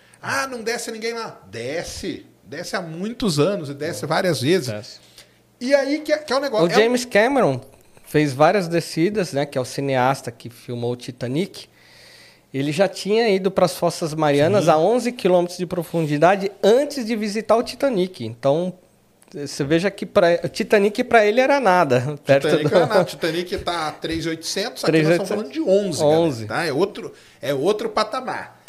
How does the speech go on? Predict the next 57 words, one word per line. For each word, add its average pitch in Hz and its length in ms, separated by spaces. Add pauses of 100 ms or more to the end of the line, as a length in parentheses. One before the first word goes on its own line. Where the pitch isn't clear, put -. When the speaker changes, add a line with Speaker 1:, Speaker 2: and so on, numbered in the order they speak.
Speaker 2:
É. 107 180 (120)
Speaker 1:
E 170 220
o, 175 720
e 190 40
o 196 80
que - 100
eu 262 60
queria 254 220
te 247 120
perguntar, 214 640
cara, - 220
por - 180
que 165 100
que 151 100
você 170 340
que 190 140
é 190 40
ligado 160 520
Speaker 2:
<laughs> 147 40
Speaker 1:
nesses 143 400
turismos 170 680
extremos, 143 680
né? 147 140
Speaker 2:
Sim. 143 320 (420)
Speaker 1:
Porque 175 240
a 208 200
galera 202 320
falou 220 160
assim, - 160 (120)
"Ah, 240 160
mas 175 120
por 151 140
que 226 80
que - 80
o - 40
cara 170 220
vai 156 160
num 151 80
negócio 135 360
desse?" 101 420
Speaker 2:
<laughs> - 80 (1200)
Speaker 1:
Cara, 202 180 (200)
Túlio, 214 440
Marcão 180 440
aqui, 165 200
cara, 98 280
ele 127 80
já 165 120
voou 185 180
de 196 100
mig 190 240
vinte, 202 260
mig 165 440
vinte 175 180
e 165 40
nove. 165 480
Speaker 2:
Sim. 127 360